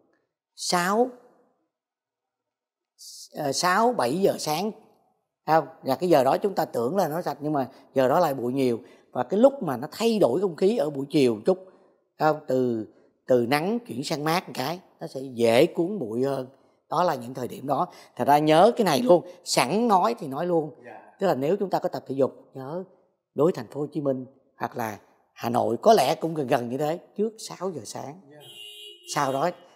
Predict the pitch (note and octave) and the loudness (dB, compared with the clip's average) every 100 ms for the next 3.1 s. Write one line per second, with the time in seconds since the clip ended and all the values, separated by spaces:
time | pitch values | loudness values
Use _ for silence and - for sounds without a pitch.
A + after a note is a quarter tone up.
0 | _ D#3 D#3+ C#3+ C#3+ C#3 C3 - C3 - | _ -2 0 0 0 -4 -2 -6 -6 -6
1 | B2+ C3+ C3+ C#3 A#2+ A2 - _ _ - | -4 -4 -2 0 0 -2 -10 _ _ -10
2 | E3 D#3 F#3+ F#3+ C3 A#2+ C#3 D#3 A2+ D#3 | -4 0 2 2 0 -2 2 2 6 4